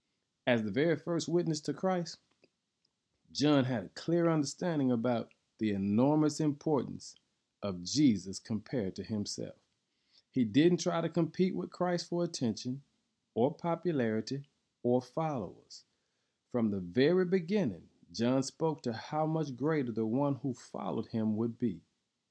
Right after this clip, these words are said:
In fact, he said, "I'm not fit to carry his sandals." The Messiah, you know, Christ, would also be far mightier than me.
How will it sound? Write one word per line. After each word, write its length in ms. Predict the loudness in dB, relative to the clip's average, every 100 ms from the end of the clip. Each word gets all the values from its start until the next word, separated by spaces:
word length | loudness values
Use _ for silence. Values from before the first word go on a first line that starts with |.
| _
In 120 | -8 -2
fact, 320 | 0 0 0
he 100 | -4
said, 400 | -2 -2 -2 -6 _ _ _ _ _ _ -4
"I'm 220 | 2 4
not 240 | 4 2 -2
fit 320 | -2 -2 -2
to 100 | -10
carry 440 | -4 0 2 2
his 200 | 0 -2
sandals." 640 | -4 -6 -6 -10 -16 -20 -20 _ _ _ _ -8
The 80 | -4
Messiah, 760 | -4 -4 -4 -2 -2 -4 -6 -12 _ _
you 140 | 2
know, 160 | 2 0
Christ, 640 | -2 0 0 -2 -8 -14 _ _ _ _ _
would 160 | -12 0
also 420 | 4 4 4 0
be 220 | 2 2 2
far 280 | 0 2
mightier 540 | 4 2 2 -2 -6 -16 _ _ _ _ _ _
than 260 | -4 -2 -2
me. 280 | -4 -8